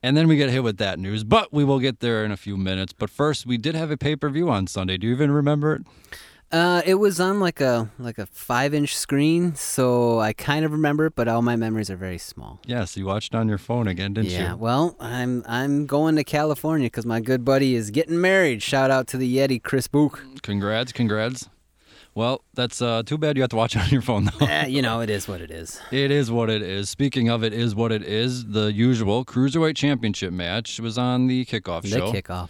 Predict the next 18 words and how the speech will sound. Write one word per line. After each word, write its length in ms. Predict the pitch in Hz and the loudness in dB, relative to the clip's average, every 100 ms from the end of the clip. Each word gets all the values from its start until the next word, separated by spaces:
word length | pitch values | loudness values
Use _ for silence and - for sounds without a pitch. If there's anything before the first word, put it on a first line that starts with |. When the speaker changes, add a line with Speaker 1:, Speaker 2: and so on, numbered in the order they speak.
| - | -8
Speaker 2:
yeah. 200 | 95 131 _ - | -8 -8 _ -10
Speaker 1:
You 160 | 170 | -4
know, 160 | 123 98 | -2 0
that's 240 | 104 107 | -2 -4
just 140 | 101 - | -8 -4
kind 160 | 113 | -2
of 120 | 101 95 | -2 -2
I 120 | 95 | -4
expected 540 | 92 - 92 90 90 | -6 -8 -10 -8 -10
at 120 | 87 90 | -12 -10
this 180 | 87 - | -12 -10
point, 360 | - 90 95 | -6 -6 -2
but 280 | 151 170 151 _ _ _ _ _ _ | 0 0 -2 _ _ _ _ _ _
we 140 | 98 92 | -6 -2
have 160 | 92 | 0
a 80 | 107 | 2
new 140 | 113 | 2
champion. 580 | 120 165 175 95 76 80 | 2 -2 -4 -6 -8 -8